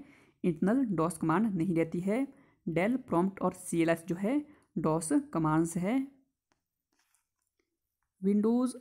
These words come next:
operating system was developed by। Windows ऑपरेटिंग सिस्टम किसके द्वारा विकसित किया गया था?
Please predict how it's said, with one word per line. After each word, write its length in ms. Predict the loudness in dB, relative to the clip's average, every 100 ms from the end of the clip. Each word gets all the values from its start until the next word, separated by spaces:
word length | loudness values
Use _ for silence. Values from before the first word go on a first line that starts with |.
| -8
operating 380 | -4 0 0 0
system 380 | -2 -2 0 2
was 220 | 2 0 0
developed 340 | -2 -2 -4 -4
by। 140 | -2 -2 -4 -6 -2
Windows 340 | 2 2 0 -2
ऑपरेटिंग 340 | -4 -2 0
सिस्टम 340 | -2 -4 -2 -2 -2
किसके 240 | -8 -4
द्वारा 380 | -2 0 0 -2 -4 -16 _ _ -4
विकसित 340 | -4 -2 -4 -4
किया 160 | 0 2
गया 140 | 2 0
था? 200 | 0